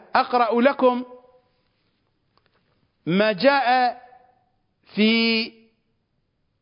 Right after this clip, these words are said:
غيبة النعماني رضوان الله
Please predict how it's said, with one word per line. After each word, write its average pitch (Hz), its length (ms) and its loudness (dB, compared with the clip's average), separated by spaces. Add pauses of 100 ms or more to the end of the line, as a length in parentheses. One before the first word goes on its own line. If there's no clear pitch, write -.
(880)
غيبة 254 580 0
النعماني 208 800 0 (4000)
رضوان 220 460 2
الله 226 360 0